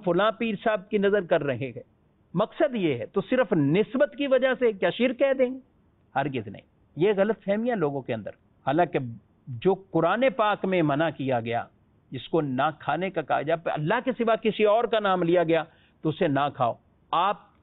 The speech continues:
टोटल उसकी तफसीर को उठाकर देख लें,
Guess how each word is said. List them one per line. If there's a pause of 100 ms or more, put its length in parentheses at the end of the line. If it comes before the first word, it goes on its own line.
(140)
टोटल
उसकी
तफसीर
को
उठाकर
देख
लें,